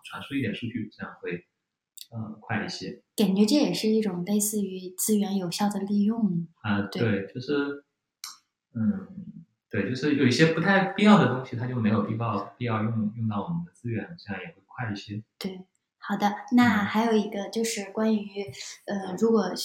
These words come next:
Speaker 2: 就是一个新来的用户，他想来说，“哎，我自己来测一下你这个东西。”然后
Speaker 1: 测什么方面的？
Speaker 2: 测 Nebula 呀，就是导入和查询嘛，大家一般主要就是测这两个吧。
Speaker 1: 嗯。嗯。
Speaker 2: 嗯，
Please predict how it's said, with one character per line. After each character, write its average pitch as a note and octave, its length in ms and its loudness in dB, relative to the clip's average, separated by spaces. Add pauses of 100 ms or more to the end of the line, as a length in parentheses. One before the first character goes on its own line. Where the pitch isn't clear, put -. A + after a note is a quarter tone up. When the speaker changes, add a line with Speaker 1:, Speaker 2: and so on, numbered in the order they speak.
(120)
Speaker 2:
就 A3 120 2
是 F#3 360 -2
一 G3 120 -2
个 G#3 300 2
新 A3+ 320 0
来 F3 240 0
的 F#3+ 80 -6
用 G#3 240 2
户， G3+ 140 2
他 G#3 160 -4
想 F3 240 -2
来 E3 160 -4
说 F3+ 240 -6
，“哎， F#3+ 180 -4
我 F3 200 -6
自 - 180 -2
己 F#3+ 140 -4
来 F3+ 60 -8 (220)
测 A3 240 0
一 F3+ 80 -6
下 E3+ 260 -4
你 E3+ 160 -4
这 F3 140 -4
个 F3 160 -4
东 F3 120 -12
西。” - 320 -8 (460)
然 E3+ 140 -6
后 F#3 260 0
Speaker 1:
测 D#3+ 160 0
什 G#2 140 -6
么 F#2+ 160 -10
方 A#2 120 2
面 A2+ 220 0
的？ - 100 -6
Speaker 2:
测 G#3+ 520 2
Nebula G#3 260 4 (140)
呀， D#3+ 240 -4
就 G3 100 -6
是 F#3 180 -6
导 F3 160 0
入 G3 260 2
和 E3+ 420 -4
查 - 180 -6
询 D#3+ 240 -8
嘛， F3 120 0 (100)
大 F#3+ 80 -2
家 G#3 180 6
一 F#3+ 80 0
般 F#3 260 0
主 - 80 -6
要 E3+ 140 -6
就 F3+ 120 -12
是 F3+ 80 -10
测 - 260 -2
这 F#3+ 160 -4
两 E3+ 120 0 (120)
个 D#3 60 -6
吧。 - 60 -12 (220)
Speaker 1:
嗯。 G2+ 240 -2 (180)
嗯。 F#3+ 100 -2 (420)
Speaker 2:
嗯， - 60 -14